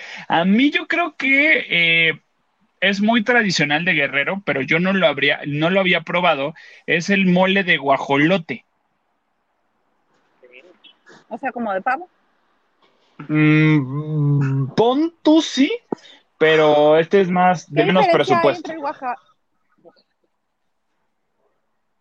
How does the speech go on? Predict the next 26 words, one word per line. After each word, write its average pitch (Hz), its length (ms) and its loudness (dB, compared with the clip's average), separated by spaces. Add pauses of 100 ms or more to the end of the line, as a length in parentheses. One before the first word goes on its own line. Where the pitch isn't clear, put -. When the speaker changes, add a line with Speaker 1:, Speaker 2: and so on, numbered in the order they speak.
(1300)
Speaker 2:
¿Porque 262 280 -10
pobre? 247 340 -6 (1400)
Speaker 1:
No, 196 420 0
pero 151 300 2
porque 160 220 -2
están, 202 340 -2
no 202 140 0
tienen 240 240 0
carne, 190 560 -2
o 135 160 -4
sea, 143 180 0
no 170 140 -4
tienen 214 260 0
tanta 202 320 -2
carne 185 380 -2
como, 139 480 2
como 139 260 0
el, 131 140 -2 (580)
pues - 160 -20
está 131 320 -14
carnosito, 180 960 -14
tiene 127 260 -18
su 131 140 -20
piernita 156 360 -12
y 160 60 -16
todo, 190 340 -10